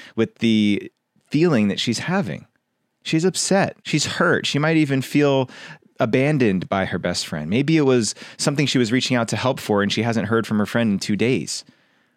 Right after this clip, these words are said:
Whatever the circumstances are, even if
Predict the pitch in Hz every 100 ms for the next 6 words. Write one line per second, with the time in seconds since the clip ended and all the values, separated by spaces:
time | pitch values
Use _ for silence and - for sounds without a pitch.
0 | _ 131 170 202 196 165 143 165 165 156
1 | - 135 120 104 110 143 80 113 175 185
2 | 147